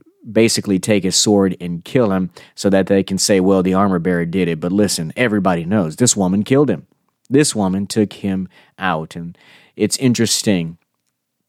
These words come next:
that God used a stone to take this guy out, just like he used a stone to take his brothers out. And so what's the takeaway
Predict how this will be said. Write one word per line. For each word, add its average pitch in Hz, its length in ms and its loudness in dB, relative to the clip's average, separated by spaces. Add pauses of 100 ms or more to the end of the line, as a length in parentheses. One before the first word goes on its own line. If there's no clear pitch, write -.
(380)
that 90 220 -16
God 110 360 2
used 104 640 0 (420)
a 90 80 -6
stone 98 840 0 (800)
to 104 120 -6
take 107 340 -2
this 107 200 -2
guy 95 320 -2
out, 80 340 -10 (500)
just 123 260 0
like 104 200 2
he 135 140 2
used 80 560 -2
a - 80 -18
stone 80 720 -4 (500)
to 95 140 -10
take 92 340 -2
his 90 180 -6
brothers 85 640 -10
out. 73 360 -16 (840)
And 139 100 -2
so 160 140 2
what's 151 220 2
the 127 80 -2
takeaway 90 640 -2